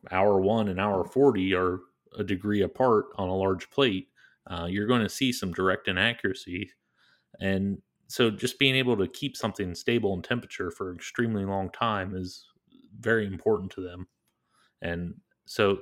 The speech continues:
ceramics certainly helps them achieve that.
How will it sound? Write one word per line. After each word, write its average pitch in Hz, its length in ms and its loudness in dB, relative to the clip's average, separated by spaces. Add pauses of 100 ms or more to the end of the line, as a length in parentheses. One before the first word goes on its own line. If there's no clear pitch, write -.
(120)
ceramics 104 560 0
certainly 92 300 -2
helps 98 280 -6
them 90 240 -10 (300)
achieve 101 380 -2
that. 85 260 -8